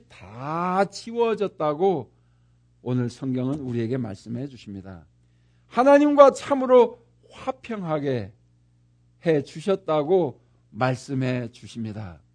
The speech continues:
오늘 우리는 이러한 화평, 예수 그리스도 안에 있는 화평으로 완전하여진 사람들입니다.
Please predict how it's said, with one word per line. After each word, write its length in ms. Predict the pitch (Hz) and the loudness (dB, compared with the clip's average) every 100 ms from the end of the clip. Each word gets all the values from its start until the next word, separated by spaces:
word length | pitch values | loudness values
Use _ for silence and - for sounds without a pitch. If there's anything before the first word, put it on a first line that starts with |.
| _ _ _ _ _ _ | _ _ _ _ _ _
오늘 420 | 190 214 214 208 | -6 -4 0 0
우리는 600 | 180 156 175 175 143 107 - | 0 0 0 0 -2 -4 -6
이러한 440 | 165 170 160 151 - _ _ | -2 -2 -2 -6 -14 _ _
화평, 560 | - 156 - 147 139 120 _ | -10 -10 -10 -8 -8 -12 _
예수 380 | 143 185 196 214 | 2 2 2 -4
그리스도 420 | - 202 220 220 | -8 -8 -6 0
안에 260 | 214 214 214 | 0 0 -4
있는 160 | 214 220 | -6 -6
화평으로 760 | - - 220 196 185 175 143 _ _ _ | -6 -2 -2 0 0 0 -2 _ _ _
완전하여진 1040 | - 113 113 135 165 175 156 147 143 127 147 | -12 -8 -2 0 2 2 2 0 -2 -4 -6
사람들입니다. 960 | - 135 147 170 131 117 110 104 92 | -6 -6 -6 -8 -8 -8 -8 -10 -12